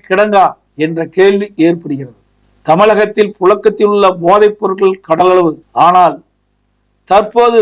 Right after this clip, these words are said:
பறிமுதல் செய்யப்பட்டுள்ள போதைப்பொருள் கையளவு என பொதுமக்களிடையே அச்சம் ஏற்பட்டுள்ளது. போதைப்பொருள்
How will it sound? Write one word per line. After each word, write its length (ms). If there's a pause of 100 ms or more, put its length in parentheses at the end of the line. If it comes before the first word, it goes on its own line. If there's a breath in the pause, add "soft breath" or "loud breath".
(180)
பறிமுதல் 480
செய்யப்பட்டுள்ள 600 (600)
போதைப்பொருள் 640 (140)
கையளவு 480
என 100 (840)
பொதுமக்களிடையே 680 (160)
அச்சம் 400
ஏற்பட்டுள்ளது. 640 (220)
போதைப்பொருள் 640